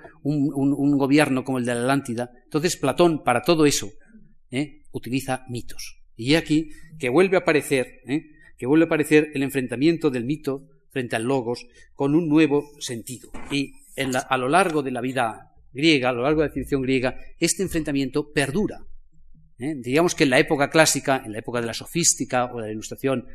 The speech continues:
ateniense, da la sensación de que el logos, el razonamiento, ha triunfado. Pero en la vida griega no fue así. Después de Platón aparecieron el, lo que se llama el neoplatonismo, aparecieron los gnósticos,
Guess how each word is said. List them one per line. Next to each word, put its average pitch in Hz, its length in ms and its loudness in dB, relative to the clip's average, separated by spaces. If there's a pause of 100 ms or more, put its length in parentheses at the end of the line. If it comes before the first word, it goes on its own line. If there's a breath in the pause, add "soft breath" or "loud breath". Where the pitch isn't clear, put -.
(180 soft breath)
ateniense, 143 440 0
da 143 100 2
la 151 60 2
sensación 143 360 0
de 127 120 0
que 123 220 -6
el 120 120 -6
logos, 135 420 0
el 120 80 -8
razonamiento, 123 560 -2
ha 120 60 -6
triunfado. - 540 -2 (720)
Pero 143 280 2 (480 soft breath)
en 147 140 -4
la 139 60 -2
vida 196 180 0
griega 170 420 -2
no 151 180 0
fue 156 220 -2
así. - 480 -6 (600)
Después 160 320 0
de 165 80 2
Platón 160 400 4
aparecieron 135 640 4 (460 loud breath)
el, 117 520 -2 (1000)
lo - 100 -14
que - 60 -12
se - 80 -6
llama 131 280 -2
el 123 200 -2
neoplatonismo, 131 960 -2
aparecieron 127 500 -2
los 120 160 -4
gnósticos, 143 640 -4